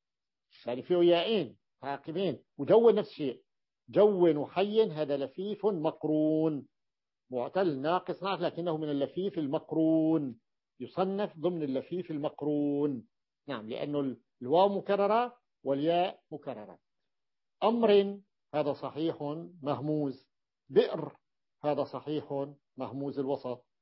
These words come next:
نبأ، صحيح مهموز الآخر. جد، مضاعف، أصم، مضاعف ثلاثي. بلبل،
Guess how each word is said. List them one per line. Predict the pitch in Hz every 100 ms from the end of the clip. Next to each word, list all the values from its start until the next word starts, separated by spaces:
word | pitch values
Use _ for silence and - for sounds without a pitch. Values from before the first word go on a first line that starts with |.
| _ _ 143
نبأ، | 180 170 170 - _ _ _
صحيح | 127 113 143 147 151
مهموز | 117 127 127
الآخر. | 147 156 151 - 135 - _ _ _ _ _ 117
جد، | 165 180 143 _ -
مضاعف، | 147 190 170 147 160 - _ _ _ _ -
أصم، | - 180 175 156 139 _ _ _ _ _ _ -
مضاعف | 127 139 147 -
ثلاثي. | 151 147 - 135 131 _ _ -
بلبل، | 160 233 180 190 196 185